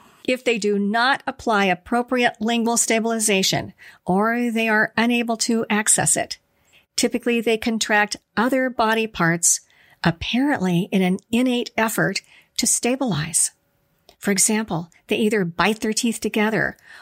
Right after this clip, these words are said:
or contract their lips, compress their lips against their teeth,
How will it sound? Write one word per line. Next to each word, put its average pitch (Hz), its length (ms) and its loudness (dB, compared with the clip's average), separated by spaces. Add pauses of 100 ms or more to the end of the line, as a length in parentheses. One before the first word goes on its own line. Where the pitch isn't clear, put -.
(120)
or 180 160 2
contract 196 680 -2
their 220 160 0
lips, - 640 0 (300)
compress 226 460 2
their 226 140 0
lips 226 320 0
against 220 380 0
their 220 100 -2
teeth, 214 600 -2